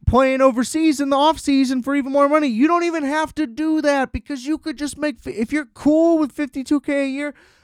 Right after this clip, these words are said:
let me tell you, that would be an over, uh, I'll word it less <laughs> embarrassingly, but s-, still the same. That would be a five-digit raise for your boy.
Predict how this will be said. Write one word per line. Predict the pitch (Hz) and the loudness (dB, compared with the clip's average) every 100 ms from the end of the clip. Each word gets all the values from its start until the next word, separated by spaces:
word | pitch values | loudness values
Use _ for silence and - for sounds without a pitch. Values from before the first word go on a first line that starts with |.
| _ | _
let | 175 269 | -8 -6
me | 320 | -6
tell | 233 277 262 | 0 2 2
you, | 247 185 175 - - | 2 -2 -6 -8 4
that | 262 | 6
would | 294 220 | 6 2
be | 269 247 - 208 | 2 2 -2 0
an | 208 - | 0 4
over, | 240 240 277 214 247 226 220 - _ _ _ _ _ 190 | 8 10 8 6 8 8 4 -4 _ _ _ _ _ _
uh, | 165 160 151 | -2 -2 0
I'll | 156 170 151 131 _ | 2 2 0 -4 _
word | 135 156 156 | 2 4 4
it | 208 - _ 175 | 2 -6 _ -10
less | 135 139 156 - - - 208 - | -2 2 2 0 -6 -4 -4 -6
<laughs> | _ - | _ -10
embarrassingly, | 147 147 156 160 - 139 127 117 120 | -4 2 4 4 2 -4 -2 0 0
but | 117 - 156 147 | -2 -2 0 0
s-, | - - - | -4 -14 -16
still | - 247 | 2 2
the | 190 | 2
same. | - 156 139 - _ _ _ _ _ _ | -2 -6 -6 -10 _ _ _ _ _ _
That | 185 247 | 0 2
would | 302 269 | 4 2
be | 294 | 4
a | 240 | 4
five-digit | - - 233 240 247 240 180 233 202 226 233 | 2 2 4 6 4 2 0 0 0 -2 -4
raise | 202 233 233 220 165 | 0 2 2 0 -4
for | 208 226 | -6 -6
your | 208 208 | -4 -6
boy. | 175 226 247 240 165 107 | 0 4 4 4 2 -2